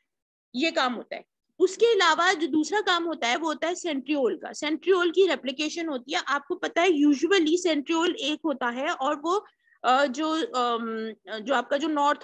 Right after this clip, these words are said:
Pole होता है cell का, उसके साथ, अ, जो cell, अ, nucleus का जो North Pole होता है उस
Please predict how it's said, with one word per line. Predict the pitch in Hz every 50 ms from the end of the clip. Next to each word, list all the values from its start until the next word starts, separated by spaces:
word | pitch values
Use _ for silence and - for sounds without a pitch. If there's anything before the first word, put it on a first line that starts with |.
| - _
Pole | 349 370 359 339
होता | 311 247 262 262
है | 262 277 269
cell | 277 - 285 262 254 247
का, | 262 285 330 349
उसके | 254 277 285 247 - - 381 370
साथ, | 370 359 320 285 285 - _ _ -
अ, | 254
जो | 247 254 285 277 277
cell, | 277 - 330 285 277 285 - -
अ, | 247 233
nucleus | 254 269 277 277 262 277 302 311 320 -
का | _ 330 311
जो | 269 302
North | 285 269 247 247 240 - _
Pole | 285 302 294
होता | 262 254 -
है | 285
उस | - - 302 254 - -